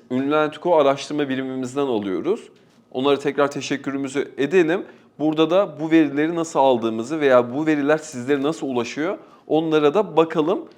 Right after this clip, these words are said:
Burada gördüğünüz gibi bugünün, yani çarşamba gününün bülteni bulunuyor.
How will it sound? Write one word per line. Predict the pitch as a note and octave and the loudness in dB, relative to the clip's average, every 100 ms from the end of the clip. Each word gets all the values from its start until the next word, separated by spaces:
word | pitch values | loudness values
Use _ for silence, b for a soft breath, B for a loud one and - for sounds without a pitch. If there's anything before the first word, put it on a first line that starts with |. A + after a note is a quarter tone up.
| B B B - | B B B -6
Burada | F#3+ F#3 | 0 4
gördüğünüz | F3+ F#3 F3 E3 | 4 4 2 -2
gibi | D3 E3 G3 - C3+ | 0 2 0 -2 -6
bugünün, | D3+ D#3+ D3+ C#3 G#3 G3 | -4 0 0 -2 -4 0
yani | B2 A#2 | 0 2
çarşamba | C3 A#2+ C3+ D#3+ F3 | 2 2 2 -2 -2
gününün | C3+ A#2+ C#3 G#3 - B B - | -2 -4 -4 -4 -8 B B -6
bülteni | E3+ E3+ F3 E3+ | -6 0 0 0
bulunuyor. | B2+ G#2 F#2+ B2+ F#3+ | 0 -2 -4 -2 -4